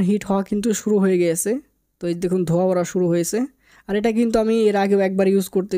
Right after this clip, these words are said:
করেছিলাম, যেই দেখতে পাচ্ছেন রাং লেগে আছে, এটা আমি শুরুতে বলতে ভুলে গেলাম। তো এটা আমি এর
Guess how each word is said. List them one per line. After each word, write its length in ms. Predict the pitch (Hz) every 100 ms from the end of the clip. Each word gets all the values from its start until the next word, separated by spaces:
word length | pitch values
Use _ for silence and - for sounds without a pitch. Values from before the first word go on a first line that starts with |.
| 180
করেছিলাম, 420 | 185 180 175 170 180 175
যেই 160 | 160 160 165
দেখতে 160 | 170 165
পাচ্ছেন 300 | 160 170 170 165
রাং 120 | 170 175 185
লেগে 180 | 214 180
আছে, 120 | 156 165
এটা 120 | 165 165
আমি 100 | 165
শুরুতে 260 | 185 185 180 170
বলতে 160 | 165 156
ভুলে 160 | 170 170
গেলাম। 200 | 143 170 240 - - -
তো 40 | 175
এটা 100 | 175
আমি 100 | 175
এর 60 | 175